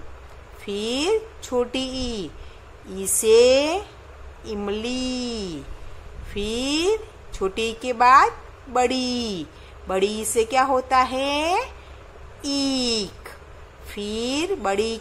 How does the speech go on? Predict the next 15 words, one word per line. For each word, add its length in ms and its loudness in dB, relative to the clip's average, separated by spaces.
के 160 4
बाद 600 10
छोटा 640 6
ऊ, 540 -2
उससे 340 0
क्या 220 4
होगा? 760 8
उल्लू। 1120 0
और 680 6
छोटे 460 -2
ऊ 440 -2
के 200 4
बाद 540 10
बड़ा 460 10
ऊ, 480 4